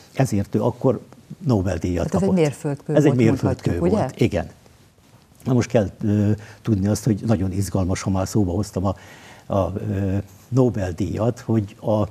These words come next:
Speaker 1: ö, humán papillóma vírus valójában egy rákkeltő anyag. Hosszú ideig úgy gondoltuk, hogy a, ö, daganat az nem fertőző, ugye, hát azt nem úgy kapja el az ember, hanem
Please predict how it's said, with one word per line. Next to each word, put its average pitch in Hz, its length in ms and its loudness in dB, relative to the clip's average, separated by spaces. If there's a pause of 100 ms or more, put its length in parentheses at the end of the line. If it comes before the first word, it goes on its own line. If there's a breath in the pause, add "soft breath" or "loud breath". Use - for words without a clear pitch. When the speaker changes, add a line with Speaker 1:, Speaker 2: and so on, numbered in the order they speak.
(180)
Speaker 1:
ö, 107 260 -2
humán 95 460 0
papillóma 95 580 -4
vírus 101 640 -2 (520 loud breath)
valójában 110 760 2
egy 95 300 -4
rákkeltő 113 1000 0 (280)
anyag. 104 280 0 (840 loud breath)
Hosszú - 340 2
ideig 110 300 2
úgy 113 120 2
gondoltuk, 104 540 -2
hogy 92 160 -2
a, 78 160 -2 (200)
ö, 101 220 0 (100)
daganat 107 560 0
az 110 180 -2
nem 92 200 -4
fertőző, 104 840 2
ugye, 107 340 0
hát 113 140 -6
azt - 160 -2
nem 95 180 0 (200 loud breath)
úgy 127 260 2
kapja 95 340 0
el 95 100 -2
az - 160 -6
ember, 131 300 2
hanem 139 300 0